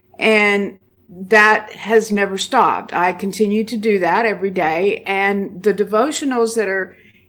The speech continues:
in Light in the Darkness come directly from those daily devotionals that I sent to Cheryl.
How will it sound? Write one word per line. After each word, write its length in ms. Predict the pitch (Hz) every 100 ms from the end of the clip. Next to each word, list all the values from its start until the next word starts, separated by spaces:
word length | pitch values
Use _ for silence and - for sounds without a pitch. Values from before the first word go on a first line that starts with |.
| _ -
in 540 | 254 277 269 240 - _
Light 300 | 202 202 208
in 80 | 208
the 100 | 196
Darkness 540 | 190 180 180 - 170
come 260 | - 202 214
directly 600 | 196 185 185 185 196 175
from 760 | 170 - 214 202 180 175 170 -
those 680 | 175 190 190 180 185 - -
daily 460 | 180 190 185 180
devotionals 760 | 175 165 165 160 170 151 151 -
that 200 | 185 165
I 160 | 165 165
sent 320 | - 170 135
to 100 | -
Cheryl. 420 | - 190 156 -